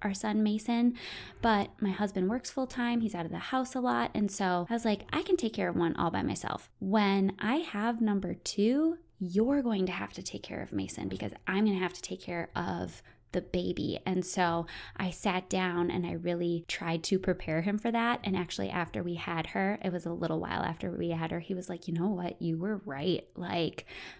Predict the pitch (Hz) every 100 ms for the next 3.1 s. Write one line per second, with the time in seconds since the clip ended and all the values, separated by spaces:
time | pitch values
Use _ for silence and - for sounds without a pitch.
0 | - 175 165 165 165 - - - - 175
1 | - 175 175 - 185 - - 160 - -
2 | - - - - - 185 - - - 190
3 | 170